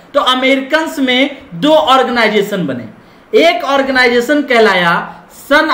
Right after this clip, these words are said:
of Liberty, इस पे movie बन-, बनी हुई है Hollywood में, Son of Liberty, और दूसरा बना Daughters of Liberty।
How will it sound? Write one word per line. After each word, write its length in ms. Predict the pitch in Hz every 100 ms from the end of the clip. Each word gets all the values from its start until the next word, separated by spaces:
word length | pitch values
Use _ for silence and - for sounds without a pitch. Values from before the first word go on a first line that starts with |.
| 240
of 240 | 262 254
Liberty, 640 | 220 208 208 190 180 175 196 - -
इस 100 | 180
पे 120 | 175 233
movie 320 | 214 196 240
बन-, 280 | 226 214 180
बनी 240 | 196 208
हुई 200 | 196 190
है 140 | - - - - - -
Hollywood 380 | 165 208 190 175
में, 180 | 214 - - - -
Son 160 | 254 277
of 160 | 294 269
Liberty, 560 | 247 226 214 214 208 - - - -
और 60 | 185
दूसरा 540 | 185 233 233 277 302
बना 300 | 277 240 208 214 - - - 147
Daughters 600 | 220 226 - 277 294 294 233
of 200 | 240 226
Liberty। 520 | 208 165 139 135